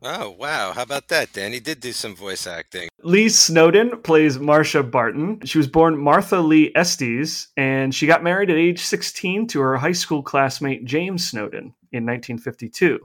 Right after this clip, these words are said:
Speaker 2: They had two kids and then divorced in nineteen fifty-five. Following the divorce, she moved to L A from San Francisco, where she began working as a model. She got her big break when she was featured in a Jack Benny Christmas show that was televised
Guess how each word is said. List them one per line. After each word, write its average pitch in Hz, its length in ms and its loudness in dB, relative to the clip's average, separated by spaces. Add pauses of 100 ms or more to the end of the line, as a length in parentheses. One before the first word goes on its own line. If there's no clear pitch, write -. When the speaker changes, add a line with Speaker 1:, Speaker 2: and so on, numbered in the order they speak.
(140)
Speaker 2:
They 135 120 0
had 127 200 -4
two 208 160 0
kids 185 400 0
and 143 160 2
then 139 140 0
divorced 135 480 0
in 135 80 0
nineteen 123 400 -8
fifty-five. - 960 -6
Following 170 440 6
the 147 80 0
divorce, 151 360 2
she 156 160 -2
moved 143 280 -2
to 147 120 0
L 131 200 2
A 135 180 2
from 139 200 -8
San 127 260 -4
Francisco, 139 580 -4
where 143 140 2
she - 140 -8
began 127 340 -4
working 123 340 -6
as 117 140 -10
a 104 60 -12
model. 156 680 -2
She - 120 -10
got 147 120 2
her 139 100 0
big 160 300 -4
break 160 260 0
when 147 100 -4
she 135 140 -8
was 123 180 -8
featured 156 360 -2
in 120 80 -6
a 117 60 -8
Jack 156 340 -6
Benny 139 220 -4
Christmas 156 420 -4
show 123 400 -2
that 135 180 -6
was 117 140 -12
televised 147 720 -2